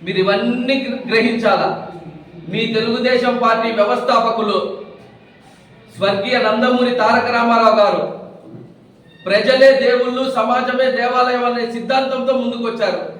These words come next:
ఆ సిద్ధాంతాన్ని కొడుకు, అల్లుడు, మనవడు తుంగలో తొక్కి రాష్ట్రాన్ని నాశనం చేసి రాష్ట్రం అట్టడుగు స్థాయికి పోయే దిశగా మీరు ప్రయాణం చేస్తున్నారు. అది మీకు ఎటువంటి పరిస్థితుల్లో మీ మంచి పద్ధతే కాదు.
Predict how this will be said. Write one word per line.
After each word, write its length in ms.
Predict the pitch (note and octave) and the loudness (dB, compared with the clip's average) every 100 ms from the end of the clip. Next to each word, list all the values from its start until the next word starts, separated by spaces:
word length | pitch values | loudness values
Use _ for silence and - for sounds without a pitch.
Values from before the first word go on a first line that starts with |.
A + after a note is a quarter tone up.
| - - | -18 -6
ఆ 220 | E3+ G#3+ A3 | 0 0 -2
సిద్ధాంతాన్ని 880 | - C4 B3+ B3+ A#3+ A#3 G3+ - - - - - | -2 -2 0 2 2 2 -2 -4 -8 -14 -20 -8
కొడుకు, 500 | A3 B3+ - C4 A3+ | -4 -2 -4 -2 0
అల్లుడు, 520 | G#3 A3 C4 C4+ A#3+ | 2 2 0 0 2
మనవడు 760 | A3 G#3+ B3+ C4 A#3+ - - - - | 0 0 2 4 4 2 -2 -8 -12
తుంగలో 460 | A3+ A#3+ C4+ C#4 C4+ | -10 -4 2 4 4
తొక్కి 640 | B3+ - B3+ A3+ A3 - - | 4 0 -2 -4 -4 -10 -6
రాష్ట్రాన్ని 640 | F3+ B3 - C4+ C4 C4+ B3 | -4 -2 -2 0 0 2 0
నాశనం 560 | A3 B3 B3+ C4+ B3 | 0 -2 0 0 0
చేసి 500 | A#3+ A#3 A3+ - - - - | 0 -2 -2 -4 -8 -12 -8
రాష్ట్రం 500 | F#3+ B3+ - C#4 C4+ C#4 | -4 -2 0 -2 0 -2
అట్టడుగు 520 | G#3 A#3+ C4+ C4+ C#4 | -4 0 0 0 -2
స్థాయికి 360 | C4+ B3 A#3+ A#3+ | 0 0 0 -2
పోయే 280 | A#3+ A#3+ | -2 0
దిశగా 420 | A#3 A#3 A#3 C4+ C#4 | 0 -2 -4 0 0
మీరు 180 | C4 | 0
ప్రయాణం 460 | - A3+ A3+ A#3 A#3 | -4 -4 -2 -2 -4
చేస్తున్నారు. 400 | F#3 F#3+ F3+ D3+ - - - - | -6 -4 -6 -8 -12 -18 -20 -6
అది 200 | D#3+ F3+ | -4 -4
మీకు 280 | G#3 G#3+ G#3 | -4 -4 -4
ఎటువంటి 500 | G3+ G#3 A#3+ A#3 A#3 | -2 -2 0 0 0
పరిస్థితుల్లో 580 | A#3 G3+ - - A3+ A#3+ | 0 0 0 -6 -2 0
మీ 300 | G#3+ - - | 0 -2 -2
మంచి 340 | G3+ A#3+ B3 | -2 -2 -6
పద్ధతే 460 | - G#3 A#3+ B3 B3 | -2 -2 0 0 2
కాదు. 360 | G#3 F3+ - | 2 2 0